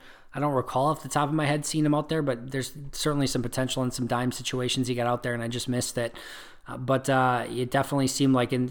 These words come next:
you know, from a nickel standpoint, uh, they, they moved Amos back to kind of that full-time safety role, and, and Ibrahim Campbell was, was playing right next to Blake Martinez. So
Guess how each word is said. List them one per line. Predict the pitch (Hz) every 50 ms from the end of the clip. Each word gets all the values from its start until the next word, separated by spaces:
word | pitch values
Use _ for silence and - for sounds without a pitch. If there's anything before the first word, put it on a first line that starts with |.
| 127 -
you | 135 131 127
know, | 120 117
from | - - 123 123
a |
nickel | 120 127 139 - - 131 127
standpoint, | - - - 135 127 120 113 - - 123 123 120 120 131 - - - - - - - -
uh, | - 113 113 117
they, | 123 127 123 127 127 127
they | 131 131 127 127
moved | 131 139 139 123
Amos | 127 123 131 131 139 143 143 -
back | - - 123 123 -
to | - -
kind | - 131 127
of | 131 127
that | 123 117 -
full-time | - - 131 131 - - 135 127 120
safety | - - 127 127 127 - - 135
role, | 131 135 135 151 156
and, | 147 127 123 120 123
and | 113 120 120 120
Ibrahim | 117 123 123 127 127 123 131 131 123
Campbell | - 127 123 143 160 151 135
was, | 127 123 - - - -
was | 127 117
playing | - - 127 127 123
right | 123 127 139 139
next | 135 131 - - -
to | 135
Blake | 120 131 131 127
Martinez. | 127 123 120 117 - - 131 120 117 110 110 113
So | - - 127 123 120 117